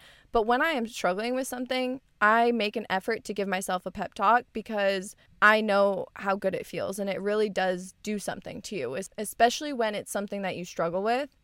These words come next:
But that's where I'm gonna leave this episode today, and I hope that it helped you. And if anything, like I said in the episode,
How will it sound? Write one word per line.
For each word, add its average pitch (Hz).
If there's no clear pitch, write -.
But 214
that's 233
where 320
I'm 320
gonna 269
leave 202
this 202
episode 185
today, 180
and 180
I 196
hope 240
that 214
it -
helped 185
you. 190
And 202
if 269
anything, 254
like 208
I 208
said 185
in 202
the 190
episode, 220